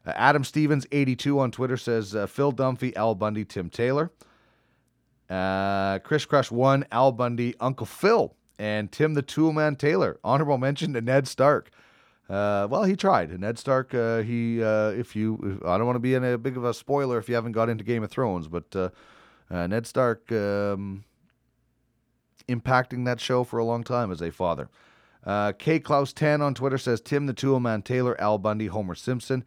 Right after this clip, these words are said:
Happy Father's Day to all dads out there. And, uh, Scott P forty-seven,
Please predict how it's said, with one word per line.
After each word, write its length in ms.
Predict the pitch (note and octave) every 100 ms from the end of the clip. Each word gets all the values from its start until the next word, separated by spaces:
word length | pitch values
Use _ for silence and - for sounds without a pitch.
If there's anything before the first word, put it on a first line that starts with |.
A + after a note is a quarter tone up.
| _ _ _ -
Happy 180 | - D#2
Father's 380 | F#2+ F2+ F#2
Day 200 | F2 F#2+
to 120 | F2+ -
all 220 | D2+ E2
dads 380 | E2 E2 F2 F#2
out 220 | F#2 E2+
there. 360 | F#2+ G2+ G2+ -
And, 300 | F#2 F2+ F2
uh, 340 | F2+ F2 F2
Scott 720 | F2 - - B2+ B2+ C#3 - -
P 320 | C3+ C3 B2
forty-seven, 720 | - A#2 A2 F#2+ A#2+ A2 A2